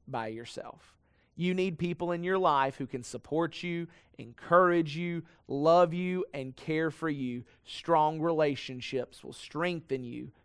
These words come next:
for your struggles. Second thing is this. Those strong relationships aren't just gonna happen.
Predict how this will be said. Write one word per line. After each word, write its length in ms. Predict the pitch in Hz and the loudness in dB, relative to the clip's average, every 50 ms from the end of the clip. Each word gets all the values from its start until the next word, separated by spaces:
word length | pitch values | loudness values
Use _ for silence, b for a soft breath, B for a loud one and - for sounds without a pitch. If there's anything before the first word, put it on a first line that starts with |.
| _ _ | _ _
for 100 | - 135 | -8 -6
your 180 | 127 123 123 | -6 -4 -6
struggles. 600 | 120 - - - 117 - - - - - - - _ _ _ _ _ _ | -8 -8 -10 -10 -10 -10 -12 -18 -20 -20 -20 -20 _ _ _ _ _ _
Second 380 | - - - 180 175 165 156 135 | -4 2 4 6 6 4 2 -2
thing 160 | 156 156 151 | -4 -4 -4
is 80 | 139 | 0
this. 320 | 135 165 170 151 127 - - _ b b b b b b b - | 2 4 4 4 2 0 -8 _ b b b b b b b -2
Those 160 | 151 151 139 | -2 -2 -2
strong 260 | - 160 160 160 156 | 0 0 0 0 0
relationships 640 | 151 143 151 151 143 - 143 123 - 139 131 - - - | 0 0 0 0 0 -2 -6 -4 -2 -2 -2 -2 -4 -4
aren't 300 | 156 151 147 147 - 135 | -4 -4 -4 -4 -8 -10
just 480 | 113 127 139 135 127 - - - - | -6 -2 -2 -2 -2 -4 -8 -10 -6
gonna 200 | - 135 127 120 | -6 -6 -4 -4
happen. 520 | 117 123 117 120 131 - - - 139 131 | -6 -6 -6 -8 -8 -12 -14 -14 -14 -16